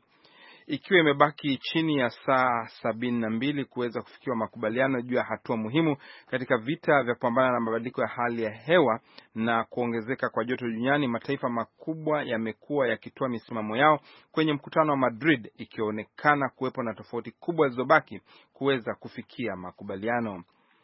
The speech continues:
Takriban wanajeshi sabini na moja wameuawa na kumi na mbili kujeruhiwa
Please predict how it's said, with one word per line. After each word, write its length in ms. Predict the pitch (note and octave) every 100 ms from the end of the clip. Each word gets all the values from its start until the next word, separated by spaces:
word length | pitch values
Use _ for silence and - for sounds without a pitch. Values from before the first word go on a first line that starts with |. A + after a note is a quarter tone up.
| _ _ _ -
Takriban 520 | C#3 - F3+ F#3+ D#3+
wanajeshi 440 | C3+ C3+ D3 -
sabini 380 | C3+ A#2+ B2+ C3+
na 100 | B2
moja 300 | A#2+ D3 D#3
wameuawa 460 | B2 A2+ B2 C3+ B2
na 100 | A2+
kumi 180 | C#3 C3
na 60 |
mbili 240 | A#2 B2 A#2+
kujeruhiwa 640 | A#2+ A2+ G2+ C3+ D3+